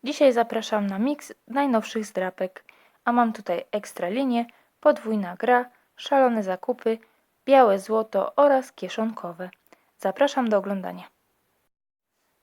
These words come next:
Zacznę od zdrapki kieszonkowe. Musi pojawić się plik pieniędzy. A jest zegarek, truskawka, gwiazda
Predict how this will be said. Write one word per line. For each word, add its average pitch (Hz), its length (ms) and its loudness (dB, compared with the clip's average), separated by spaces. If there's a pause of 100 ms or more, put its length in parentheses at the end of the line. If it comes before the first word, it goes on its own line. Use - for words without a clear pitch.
(120)
Zacznę 269 440 0
od 202 80 -8
zdrapki 202 460 -6
kieszonkowe. 185 760 -12 (2750)
Musi 254 260 -12
pojawić 214 420 -10
się - 160 -20
plik - 380 -18
pieniędzy. 190 680 -14 (1700)
A 220 60 -12
jest 196 400 -14 (180)
zegarek, 247 520 -10
truskawka, 220 840 -16
gwiazda 247 720 -12